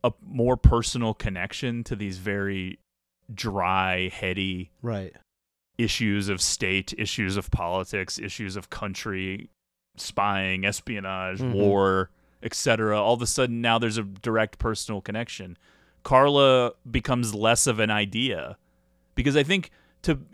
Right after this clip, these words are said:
Speaker 1: the younger guys, the people who hadn't been around forever, like Anguillum and maybe
Speaker 2: Right.
Speaker 1: Tar and some of these other people, Carla probably ceased to be a person,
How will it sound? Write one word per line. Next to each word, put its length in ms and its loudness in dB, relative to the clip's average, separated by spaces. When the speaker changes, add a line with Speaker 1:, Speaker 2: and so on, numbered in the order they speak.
Speaker 1:
the 140 2
younger 480 2
guys, 720 2
the 100 -2
people 320 0
who 180 -2
hadn't 320 0
been 140 -4
around 420 -4
forever, 500 -6
like 280 -4
Anguillum 680 -8
and 240 -14
maybe 240 -8
Speaker 2:
Right. 80 -12
Speaker 1:
Tar 360 -2
and 100 -8
some 100 -12
of 40 -8
these 120 -10
other 160 -8
people, 440 -6
Carla 680 4
probably 680 0
ceased 560 -2
to 80 0
be 160 0
a 60 2
person, 600 -6